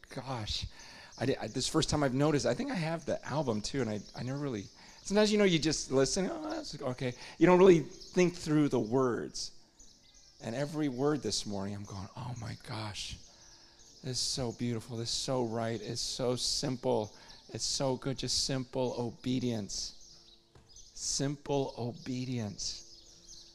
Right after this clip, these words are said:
But the thought came to my mind was like, Okay, we're all fired up here. There's so much passion for Jesus, which I love, but I gotta ask, like, are there things hidden in your life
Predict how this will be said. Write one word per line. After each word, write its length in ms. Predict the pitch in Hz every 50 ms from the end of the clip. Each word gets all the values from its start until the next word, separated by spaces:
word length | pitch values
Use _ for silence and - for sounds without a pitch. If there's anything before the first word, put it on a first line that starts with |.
| - - - - - - - - - - - -
But 120 | 135 120 -
the 80 | 131
thought 500 | 120 - - - 147 156 160 156 143 -
came 280 | - - 156 147 151 147
to 100 | - -
my 240 | 143 135 131 127 127
mind 680 | 123 120 123 127 143 160 170 170 170 151 135 123 107
was 240 | 110 123 123 - -
like, 260 | 131 120 117 - -
Okay, 460 | 120 - - - - 156 151 147 135 120 - - - - - - - - - - -
we're 220 | 123 139 151 156
all 240 | - 147 143 143 135
fired 540 | - - - 165 151 147 151 147 135 123 123 -
up 240 | - 139 143 - -
here. 500 | - - 160 135 131 123 127 131 131 127 - - - - - - - - - - - - - -
There's 140 | 131 135 -
so 180 | - - 151
much 300 | 147 156 151 139 - -
passion 500 | - - - 120 131 143 147 - 160 147
for 200 | 135 - 139 127
Jesus, 520 | 110 - - 131 147 151 147 151 131 - -
which 220 | 127 127 - -
I 220 | 123 127 123 120
love, 680 | 120 117 120 120 131 131 127 135 135 151 147 139 120 - - - - - - - - - - -
but 100 | - 127
I 80 | 127 131
gotta 420 | 123 - 135 123 135 147 147 131 - - -
ask, 540 | - 113 131 147 147 139 127 - - - -
like, 180 | 160 151 - - -
are 160 | 113 120 127
there 160 | 127 143 135 131
things 400 | - - 165 156 147 139 120 -
hidden 420 | - - 165 165 170 160 160 147
in 140 | 147 135 127
your 160 | 120 117 110
life 600 | 101 98 107 117 123 131 117 95 - - -